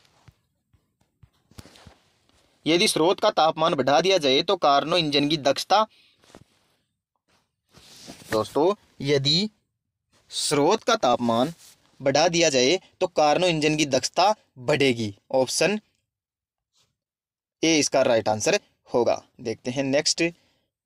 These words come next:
ओके दोस्तों, आज के लिए इतना ही। मिलते हैं नेक्स्ट वीडियो में एक नेक्स्ट टॉपिक के महत्वपूर्ण प्रश्नोत्तरी के साथ। आज के लिए इतना ही दोस्तों। साइंस से रिलेटेड महत्वपूर्ण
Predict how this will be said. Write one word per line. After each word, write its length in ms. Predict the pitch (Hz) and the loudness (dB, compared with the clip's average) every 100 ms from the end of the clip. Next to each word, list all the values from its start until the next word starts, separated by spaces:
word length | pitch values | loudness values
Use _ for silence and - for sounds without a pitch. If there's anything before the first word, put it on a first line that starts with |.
| _ _ _ - | _ _ _ -6
ओके 140 | 120 | -2
दोस्तों, 340 | 135 160 185 202 _ _ _ | 0 0 0 -2 _ _ _
आज 200 | 135 135 | -2 0
के 80 | 156 | 2
लिए 100 | 170 | 0
इतना 200 | 160 165 | 0 0
ही। 260 | 165 180 185 _ _ _ | 0 0 -2 _ _ _
मिलते 300 | 135 139 147 | -4 -2 0
हैं 160 | 170 185 | 0 0
नेक्स्ट 400 | 147 147 - 143 | 0 -2 -2 -2
वीडियो 260 | 143 139 | -2 0
में 120 | 143 151 | 0 0
एक 240 | 147 156 | 0 0
नेक्स्ट 420 | 135 127 160 - 220 226 _ _ _ - | 0 -2 -2 -2 -2 -4 _ _ _ -4
टॉपिक 320 | 147 - 135 | -4 -4 -4
के 200 | 160 196 | -2 -2
महत्वपूर्ण 560 | 170 139 139 151 139 147 | -2 -2 0 -2 -2 -4
प्रश्नोत्तरी 500 | 165 - 127 113 120 | -4 -4 -4 -4 -4
के 200 | 160 196 - _ | -2 -2 -4 _
साथ। 320 | - 135 107 98 _ _ - | -2 0 0 -4 _ _ -4
आज 180 | 127 135 | -2 0
के 60 | |
लिए 100 | 139 | 0
इतना 200 | 135 139 | 0 0
ही 160 | 156 170 - _ - | -2 -2 -10 _ -6
दोस्तों। 380 | 156 - 190 190 - - - _ _ _ _ _ _ _ _ _ _ | -6 0 0 -2 -6 -16 -16 _ _ _ _ _ _ _ _ _ _
साइंस 280 | - 151 170 | -2 0 0
से 80 | 196 | 0
रिलेटेड 380 | 175 160 180 180 | 0 2 0 0
महत्वपूर्ण 640 | 139 135 - 175 170 214 | 0 0 0 0 0 -2